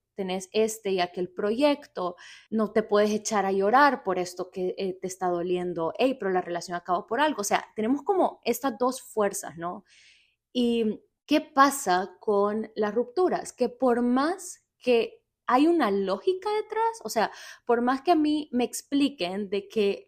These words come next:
Luz Clarita y Succession y Ted Lasso son trabajos de ficción,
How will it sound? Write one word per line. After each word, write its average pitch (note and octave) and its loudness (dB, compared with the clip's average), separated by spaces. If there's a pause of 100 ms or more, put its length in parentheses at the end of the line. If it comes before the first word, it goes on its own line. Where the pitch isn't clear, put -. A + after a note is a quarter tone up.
(160)
Luz A3+ -4
Clarita A3+ 0
y A3+ -4
Succession A#3+ -4
y - -6
Ted A#3+ -6
Lasso B3+ -2 (300)
son C4 -2
trabajos B3+ 4
de C4+ -4
ficción, G3 -4